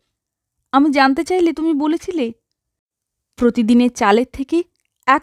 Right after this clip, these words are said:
মুঠো করে রেখে দিয়েছি। প্রতিদিন এক মুঠো কম রান্না করলে কারোর কম হবে না, কিন্তু এই এক মুঠো পরে একদিনের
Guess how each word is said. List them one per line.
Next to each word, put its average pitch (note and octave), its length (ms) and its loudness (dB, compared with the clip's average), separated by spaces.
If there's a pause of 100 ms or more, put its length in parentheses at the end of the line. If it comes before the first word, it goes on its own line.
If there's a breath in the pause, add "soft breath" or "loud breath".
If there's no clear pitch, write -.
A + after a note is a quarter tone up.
মুঠো F4+ 260 -6
করে F4+ 240 -4
রেখে A3 260 -2
দিয়েছি। F#3+ 400 -10 (680)
প্রতিদিন A#3 540 2
এক A3 220 -2
মুঠো C4+ 260 -4
কম A#3 300 0
রান্না C#4 260 0
করলে D#4 380 -2 (520)
কারোর F4+ 340 0
কম D4 260 -2
হবে E3 260 -6
না, F3+ 220 -10 (760)
কিন্তু B3 340 2 (280 loud breath)
এই B3+ 260 0
এক A3 240 0
মুঠো C#4 300 -4
পরে B3 340 0 (160)
একদিনের A3 500 -2